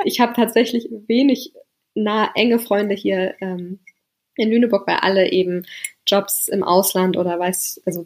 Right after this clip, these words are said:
wirklich ganz weit weg angenommen haben und dann mal ein Telefonat mit jemandem, der weit weg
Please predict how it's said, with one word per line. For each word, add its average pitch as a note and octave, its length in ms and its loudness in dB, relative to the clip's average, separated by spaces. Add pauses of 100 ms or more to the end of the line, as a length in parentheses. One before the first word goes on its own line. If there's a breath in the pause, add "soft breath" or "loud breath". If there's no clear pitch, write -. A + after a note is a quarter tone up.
wirklich F#3 320 -2
ganz F#3 240 0
weit F3 140 -2
weg G3 160 0
angenommen F3+ 540 -2
haben F#3 320 -4
und F#3 260 -2 (320 loud breath)
dann G#3 160 2
mal G3+ 140 4
ein G#3 80 2
Telefonat G#3 600 0
mit F#3 140 -2
jemandem, F3 340 -2
der F3 160 -2
weit E3+ 240 -6
weg E3+ 320 -6